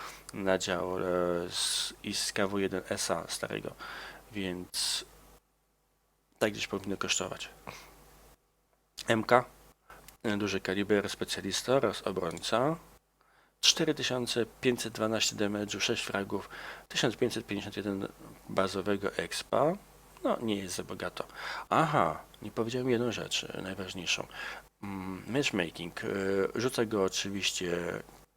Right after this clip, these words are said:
mm, jest ograniczony, rzuca go tylko i wyłącznie do dziewiątych. Nie będziecie nim lądować na dziesiątkach.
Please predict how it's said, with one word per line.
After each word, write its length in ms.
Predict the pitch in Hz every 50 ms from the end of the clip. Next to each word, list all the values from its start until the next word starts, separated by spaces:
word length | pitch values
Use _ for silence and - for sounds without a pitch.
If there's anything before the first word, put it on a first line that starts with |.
| _ _
mm, 280 | - 120 107 98 98 95 - _ _ _ _ _ _ _ -
jest 480 | 117 110 107 104 98 - - - -
ograniczony, 800 | - 113 110 104 - 110 110 113 113 - 139 139 147 160 175 175 - - - - - - -
rzuca 180 | - - 110 104
go 180 | 104 110 95
tylko 260 | - - - - - 117
i 40 |
wyłącznie 320 | 101 107 107 101 - 101 101
do 60 | 98
dziewiątych. 460 | - - 104 101 90 87 - - 95
Nie 120 | 98 104 104
będziecie 640 | 101 98 95 101 95 - - 90 87 85 82 82 -
nim 420 | 90 92 90 87 85 87 90 87
lądować 580 | 87 85 85 87 90 87 90 87 87 85 - -
na 60 | 87
dziesiątkach. 720 | 87 95 90 - 117 117 113 - - 143 156 160 - -